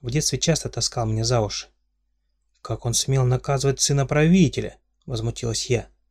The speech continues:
«Ну, наказывал он всегда за дело, говоря откровенно. Да и никто в моей банде, кроме Рава, не знал о моём происхождении». Динар весело улыбался. Замечательное было время.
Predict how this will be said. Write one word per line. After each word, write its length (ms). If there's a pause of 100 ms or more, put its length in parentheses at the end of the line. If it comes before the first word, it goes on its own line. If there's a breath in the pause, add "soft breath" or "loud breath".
(520)
«Ну, 280
наказывал 520
он 100
всегда 260
за 120
дело, 340 (480)
говоря 320
откровенно. 540 (240)
Да 200
и 320
никто 420
в 60
моей 180
банде, 340
кроме 380 (160)
Рава, 440 (100)
не 120
знал 240
о 60
моём 200
происхождении». 720 (600)
Динар 340
весело 340
улыбался. 500 (500)
Замечательное 760
было 200
время. 440